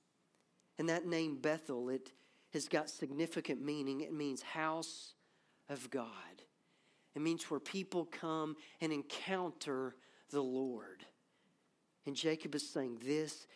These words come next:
is where I met God." Even though Jacob knew about God, he finally meets him personally. And then having met him, everything now changes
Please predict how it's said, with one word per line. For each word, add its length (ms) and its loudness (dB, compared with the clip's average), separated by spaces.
is 140 -2
where 420 2
I 400 0
met 540 -4
God." 540 -10
Even 280 2
though 120 4
Jacob 360 2
knew 500 4
about 460 4
God, 240 4
he 120 -6
finally 640 -2
meets 380 -2
him 300 0
personally. 720 -6
And 100 4
then 100 6
having 460 4
met 240 6
him, 440 4
everything 920 4
now 240 4
changes 960 2